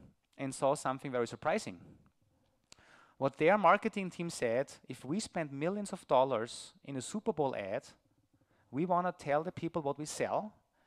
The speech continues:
and not how many friends of them like us, how many people on LinkedIn like us, how many tweets we had about it." So they basically built a trimmed down version of their website that they turned on on demand one hour before the Super Bowl.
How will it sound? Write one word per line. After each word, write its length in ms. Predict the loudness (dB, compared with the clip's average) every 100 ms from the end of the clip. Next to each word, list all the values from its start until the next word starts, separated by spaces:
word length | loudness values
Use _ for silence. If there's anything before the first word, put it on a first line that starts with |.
| _
and 180 | -10 -6
not 280 | 2 2 2
how 160 | 0 0
many 200 | -2 -6
friends 540 | -8 -8 -6 -6 -6
of 120 | -4
them 200 | -4 -4
like 240 | -4 -4 -6
us, 320 | -8 -10 -16 _ _ _ _ -20
how 180 | -2 2
many 160 | 2 0
people 280 | -4 -4 -4
on 120 | -4
LinkedIn 600 | -6 -8 -10 -8 -8 -10 -16 _ _ _ _ -6
like 240 | -4 -2
us, 160 | -2 0
how 140 | 2
many 160 | 2 -2
tweets 420 | -6 -6 -6 -6
we 120 | -4
had 140 | -2 0
about 300 | 2 2 2
it." 220 | -4 -12 _ _ _ -20 -14
So 160 | -4 2
they 120 | 2
basically 540 | 2 0 0 -4 -4
built 520 | -2 2 4 2 -2 -6
a 320 | -2 0 -2 -6 -10
trimmed 340 | 0 0 2
down 240 | 4 4 4
version 320 | 2 2 2
of 140 | 0
their 100 | 2
website 460 | 2 0 0 0 2
that 160 | 0 -2
they 80 |
turned 300 | -4 0 2
on 240 | 4 4 2
on 200 | -2 -2
demand 440 | -2 -2 -2 -2
one 180 | 2 2
hour 220 | 4 2
before 260 | 2 0 -2
the 60 |
Super 260 | -2 -6 -4
Bowl. 320 | -2 -2 -2